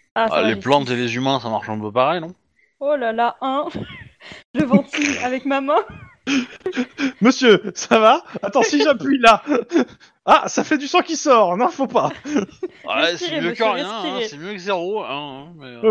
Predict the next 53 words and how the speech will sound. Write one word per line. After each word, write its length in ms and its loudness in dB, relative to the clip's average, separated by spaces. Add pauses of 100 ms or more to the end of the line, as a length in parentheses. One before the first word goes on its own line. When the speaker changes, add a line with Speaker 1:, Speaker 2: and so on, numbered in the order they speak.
(120)
Speaker 3:
oui, 40 0
c'est 140 -6
mieux 120 0
que 60 0
zéro. 300 -2 (720)
Speaker 1:
Je 80 -10
lui 60 -6
tiens 180 -2
compagnie, 420 -6
en 60 -6
fait. 340 -10 (460)
Speaker 3:
Et 60 2
vous, 220 2
ça 160 0
va ? 280 -2 (720)
Speaker 1:
<laughs> 680 -2
La 140 2
vie. 340 -8 (760)
Speaker 3:
Bon, 240 6
dans 120 6
tous 140 -6
les 100 2
cas, 180 4
les 100 2
Speaker 1:
Non, 160 2
en 120 0
vrai, 140 -4
Speaker 3:
l'ambulance, 200 2
Speaker 1:
j'appelle 240 -4
Speaker 3:
l'am-, 180 0
Speaker 1:
Lynn, 120 -8
j'appelle 400 -4
Lynn 160 -6
en 80 -8
disant, 300 -8
euh, 180 -2
Speaker 3:
elle 60 -8
est 140 -2
Speaker 1:
Lynn, 60 4
Speaker 3:
occupée, 360 2
Speaker 1:
euh, 400 0
Speaker 3:
euh, 80 0
elle 100 0
est 40 6
en 100 6
train 160 0
de 40 -12
tenir 280 2
l'autre 160 -6
personne 340 0
en 120 2
vie, 220 -8
euh. 180 -4